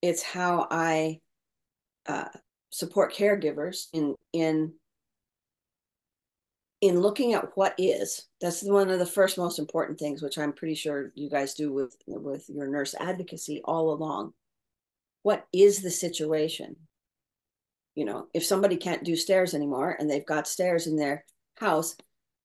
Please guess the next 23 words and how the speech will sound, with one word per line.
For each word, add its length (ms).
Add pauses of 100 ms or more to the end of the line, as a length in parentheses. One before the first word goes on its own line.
(100)
can 240
you 100
live 180
on 140
the 60
ground 360
floor? 360 (680)
Not, 320 (160)
do 100
you 180
want 280
to 60
live 200
on 120
the 80
ground 340
floor? 320 (720)
But 240
this 460
is 220
this 280
way. 440 (120)
So 260